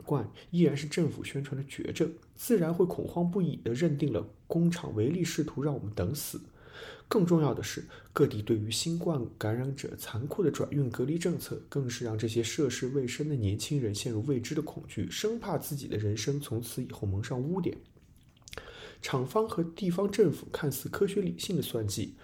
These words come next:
作用在海量的基本盘身上，反而催生出乌合之众的行为。二零零二版《河南饥饿游戏》可谓是中国魔怔防疫打到自己身上的一个黑色幽默。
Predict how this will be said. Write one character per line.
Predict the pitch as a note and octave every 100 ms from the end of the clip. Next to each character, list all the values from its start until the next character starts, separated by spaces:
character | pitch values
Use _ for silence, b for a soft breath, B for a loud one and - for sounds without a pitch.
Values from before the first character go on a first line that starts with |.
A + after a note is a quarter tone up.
| B
作 | - E3+
用 | C#3
在 | C#3+
海 | - - -
量 | F3
的 | D3+
基 | - -
本 | F3 -
盘 | - G2+
身 | B2 C3
上， | B2 - B B -
反 | -
而 | -
催 | G#2+ D3
生 | D3 D3
出 | - F3
乌 | A3+
合 | A3+ A3+
之 | -
众 | G#3 B2+
的 | A2
行 | - E2+
为。 | - - - B B B B B B B B
二 | G3+
零 | G3+ G3+
零 | G3
二 | G#3 G3+ - G#3 G#3 D#3+
版 | - -
《河 | - - B2
南 | C3+ C#3+
饥 | C#3+ E3+
饿 | C#3
游 | G#2 A2+
戏》 | - - A#2+
可 | - G#2
谓 | G#2+
是 | G#2+ A2+
中 | A2 F3 F3+
国 | E3+ B2+
魔 | C#3 A2+ C#3+
怔 | E3+
防 | C#3 - A2+
疫 | B2+
打 | A#2+ - -
到 | A2+
自 | - F3
己 | -
身 | - E3+ F3+
上 | - E3+
的 | -
一 | G2+
个 | A2+
黑 | - F3+
色 | F3+ D2+
幽 | G#2 G2+
默。 | A2 A2